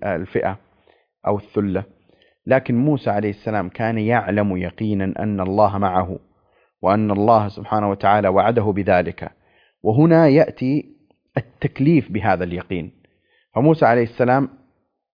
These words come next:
بإيمانه وثقته بالله سبحانه وتعالى قال: "كلا إن معي ربي سيهدين". كيف؟ ما يعلم. فأوحى الله سبحانه وتعالى إليه أن يضرب بعصاك البحر.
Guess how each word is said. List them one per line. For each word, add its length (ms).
بإيمانه 1300
وثقته 580
بالله 340
سبحانه 320
وتعالى 240
قال: 240
"كلا 320
إن 160
معي 240
ربي 240
سيهدين". 240
كيف؟ 380
ما 120
يعلم. 280
فأوحى 300
الله 220
سبحانه 220
وتعالى 200
إليه 240
أن 60
يضرب 280
بعصاك 520
البحر. 400